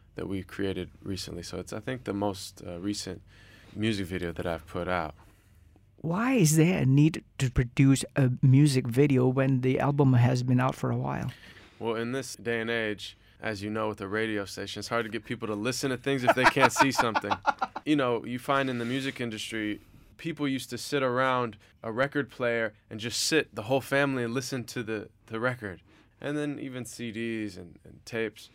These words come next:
Speaker 1: But now in the kind of digital age of social media, if you put out a song,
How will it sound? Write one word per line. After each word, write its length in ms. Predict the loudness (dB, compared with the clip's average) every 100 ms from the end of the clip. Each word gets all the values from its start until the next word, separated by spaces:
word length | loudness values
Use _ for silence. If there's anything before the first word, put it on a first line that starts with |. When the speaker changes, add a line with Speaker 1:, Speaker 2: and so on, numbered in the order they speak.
| _
Speaker 1:
But 120 | -6
now 300 | -2 0 0
in 140 | -2 -8
the 100 | -8
kind 260 | -8 -6
of 140 | -8 -10 _ _ -18
digital 540 | -6 -6 -4 -4 -6 -6 -4
age 400 | -2 -2 -6 -8
of 100 | -8
social 380 | -4 -4 -6
media, 600 | -6 -6 -4 -4 -4 -4 -8 -18 _ _ -20
if 100 | -12
you 100 | -8
put 180 | -2 0
out 100 | 0
a 60 |
song, 420 | -2 0 2 0